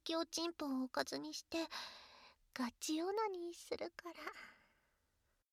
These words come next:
女の子がどんな風にオナニーするか見せてあげる。そうすれば、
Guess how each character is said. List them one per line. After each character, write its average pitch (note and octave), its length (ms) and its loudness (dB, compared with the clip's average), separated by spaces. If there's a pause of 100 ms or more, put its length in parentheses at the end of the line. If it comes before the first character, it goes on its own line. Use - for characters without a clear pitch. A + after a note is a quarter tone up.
(520)
女 D#4 320 8
の D#4 140 4
子 C#4+ 140 0
が B3+ 200 0
ど D#4+ 160 8
ん E4 60 6
な E4+ 140 8
風 C#4 220 4
に B3 140 6
オ C4 120 4
ナ C#4+ 160 6
ニ A#3+ 180 4
ー - 20 -8
す - 160 -4
る B3+ 120 0
か - 160 -6
見 A#3 180 2
せ - 160 0
て - 160 -10
あ C#4 380 -8
げ - 80 -4
る。 D#4 80 -6 (1600)
そ - 300 -2
う D#4+ 60 0
す - 120 -4
れ E4+ 140 2
ば、 D#4 160 -4